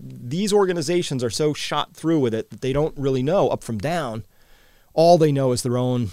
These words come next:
you know, greed and avarice is, are their axes at this point in time. So I'm gonna be talking about that more and more. And by the way, this whole supply chain thing, this is something I first started talking about in earnest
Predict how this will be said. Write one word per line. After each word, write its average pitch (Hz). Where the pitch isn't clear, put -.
you 127
know, 110
greed 135
and 123
avarice 120
is, 98
are 117
their 113
axes 110
at 92
this 110
point -
in 107
time. 117
So -
I'm 226
gonna 254
be 220
talking 190
about 160
that 151
more 143
and 151
more. 202
And 147
by 175
the 190
way, 196
this 139
whole 175
supply 165
chain 143
thing, 131
this 156
is 156
something 160
I 117
first 156
started 143
talking 143
about 113
in 110
earnest 139